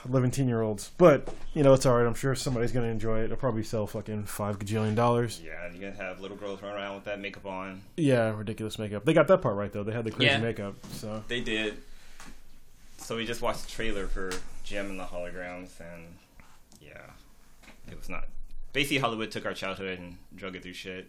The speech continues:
Speaker 1: Yeah,
Speaker 2: they do with
Speaker 1: yeah.
Speaker 2: all of our childhood stuff.
Speaker 1: 'Cause Transformers was fucking awful. I mean, the first one was okay, and then they just kept making them worse. I think that they, whoever guy, whatever guy that edits their movies is on cocaine the whole time, 'cause
Speaker 2: <laughs>
Speaker 1: they skip parts. It's like, it, Optimus Prime was always alone by himself out of nowhere.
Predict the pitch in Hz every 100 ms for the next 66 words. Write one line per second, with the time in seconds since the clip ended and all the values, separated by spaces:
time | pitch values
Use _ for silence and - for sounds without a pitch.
0 | - 180 196 170 135 151 123 107 101 104
1 | 110 107 107 107 - 110 107 - - 143
2 | 165 151 - 151 131 104 139 123 113 113
3 | - 120 120 - - 127 123 123 - 175
4 | 185 151 135 135 151 156 147 - - 120
5 | 123 113 120 - 131 127 123 120 120 127
6 | 127 - - - - - 127 110 147 131
7 | 113 131 123 120 98 123 143 139 135 117
8 | 127 123 123 120 113 127 160 170 156 147
9 | 123 123 135 131 - 120 113 117 107 104
10 | 98 - - - - - 120 120 113 110
11 | 104 - 113 123 120 117 120 131 127 131
12 | 220 208 196 196 180 - 131 127 147 135
13 | 143 143 135 131 143 123 - - 151 135
14 | 160 165 147 151 143 120 123 120 117 127
15 | 123 120 110 131 131 131 110 120 127 131
16 | 127